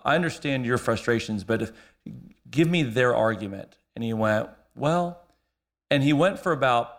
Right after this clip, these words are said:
maybe fifteen seconds, and then he stopped, and then he went back to his frustration with it.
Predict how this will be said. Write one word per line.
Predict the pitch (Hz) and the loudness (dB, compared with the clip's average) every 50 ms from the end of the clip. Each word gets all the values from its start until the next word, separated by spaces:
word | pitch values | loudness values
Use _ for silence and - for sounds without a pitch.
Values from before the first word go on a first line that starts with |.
| _ _ _ _ _ _ _ _ _ _ _ _ | _ _ _ _ _ _ _ _ _ _ _ _
maybe | 139 143 147 139 143 139 131 127 117 _ _ | -12 -12 -10 -10 -10 -12 -12 -14 -18 _ _
fifteen | _ 147 139 - - 143 139 131 | _ -14 -14 -10 -10 -10 -10 -10
seconds, | - - 131 131 - 156 143 156 151 - _ _ _ _ _ _ _ _ _ _ _ | -4 -4 -4 -4 -4 -8 -14 -14 -18 -20 _ _ _ _ _ _ _ _ _ _ _
and | 113 123 | -12 -10
then | 120 | -10
he | 113 107 | -10 -10
stopped, | - - - - 117 117 127 143 147 - - - _ _ _ _ _ - | -12 -14 -2 0 2 2 2 0 -2 -6 -16 -20 _ _ _ _ _ -10
and | 120 123 | -8 -6
then | 120 120 | -4 -4
he | 123 123 | -2 0
went | 120 120 127 - | 0 -2 -2 0
back | 107 120 113 113 113 - - - _ _ | 2 2 2 2 0 -2 -8 -18 _ _
to | - 113 | -18 -14
his | 98 117 - | -14 -14 -14
frustration | - _ 123 110 - - - 120 117 - - 143 139 | -6 _ -6 -6 -6 -6 -6 -6 -6 -6 -8 -8 -8
with | 147 143 165 | -6 -4 -4
it. | 165 165 - | -6 -6 -8